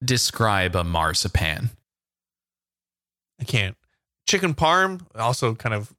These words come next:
Speaker 2: crazy to me. Chili crab, okay, that's understandable. What was it?
Speaker 1: But I,
Speaker 2: Anki-
Speaker 1: but I, but I, if I watched a YouTube video of it, can I
Speaker 2: No.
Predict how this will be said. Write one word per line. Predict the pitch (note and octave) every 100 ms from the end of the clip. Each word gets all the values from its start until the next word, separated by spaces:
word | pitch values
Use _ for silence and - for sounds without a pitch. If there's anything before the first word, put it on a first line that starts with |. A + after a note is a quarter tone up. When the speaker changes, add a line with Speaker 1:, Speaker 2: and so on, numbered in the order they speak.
| _
Speaker 2:
crazy | - A#2 A2+
to | A2
me. | A2+
Chili | - G3+
crab, | F3+ F#3 G3 F#3+ -
okay, | C3 C3 A2+
that's | A#2 A#2
understandable. | B2+ A#2 G#3 G#3 G3 F#3 _ _ _ _ _ _ _
What | D#3
was | D3+
it? | -
Speaker 1:
But | C3 B2
I, | G#2+
Speaker 2:
Anki- | - G#2+
Speaker 1:
but | F#2+
I, | F#2 F#2+
but | - G2
I, | F2+ E2+ E2 E2+ F2 _
if | A#2 G#2+
I | G#2
watched | F#2+ G2+ A#2 -
a | G#2
YouTube | F2 G2+ G#2+ G#2+ G#2+ C3
video | A2+ B2 B2 B2+
of | B2+ B2
it, | B2+ - -
can | A2
I | F2+ E2+ E2+ - _ _ _ _ -
Speaker 2:
No. | G2 G3+